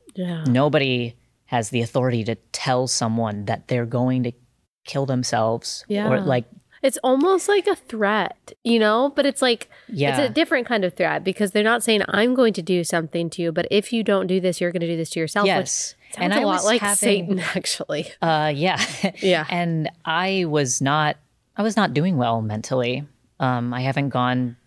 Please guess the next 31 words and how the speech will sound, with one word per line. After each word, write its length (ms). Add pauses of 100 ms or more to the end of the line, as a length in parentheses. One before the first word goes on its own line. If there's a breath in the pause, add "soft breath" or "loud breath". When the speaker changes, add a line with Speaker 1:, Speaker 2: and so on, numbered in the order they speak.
(220)
Speaker 2:
that 180
much 240
into 340
my 260 (120)
mental 340
health 240
state 260
in 100
high 180
school, 320
but 140
I 180
was 160
very 440
depressed 640
and 160
still 560
very, 520
like, 340 (1800 soft breath)
had 240
a 40
lot 220
of 100
self-loathing 960
and 160
just, 460 (680 soft breath)
um, 600 (720)
so 180
the 120
idea 600
that 480